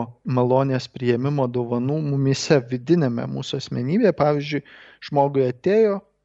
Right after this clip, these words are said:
kaip sako, išganinga mintis tiesiog atėjo, ar ne? Tai vadinasi, Šventoji Dvasia mūsų viduje, į mūsų supratimą,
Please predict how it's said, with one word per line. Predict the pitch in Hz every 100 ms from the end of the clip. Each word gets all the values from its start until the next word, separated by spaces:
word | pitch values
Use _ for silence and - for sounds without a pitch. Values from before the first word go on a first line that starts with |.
| -
kaip | 139 -
sako, | 156 156 165
išganinga | 190 190 175 208 247 269 220
mintis | 208 196 196 170
tiesiog | 139 123 139 120
atėjo, | 123 - 117 113
ar | - -
ne? | 202 - - - -
Tai | - 147
vadinasi, | 151 156 - 147 -
Šventoji | - - 139 190 190
Dvasia | 160 143 143 - 254
mūsų | 233 - 165
viduje, | 143 147 139 135 185 254 277
į | 214
mūsų | 156 151 - 143 135 -
supratimą, | - 147 139 139 - 233 220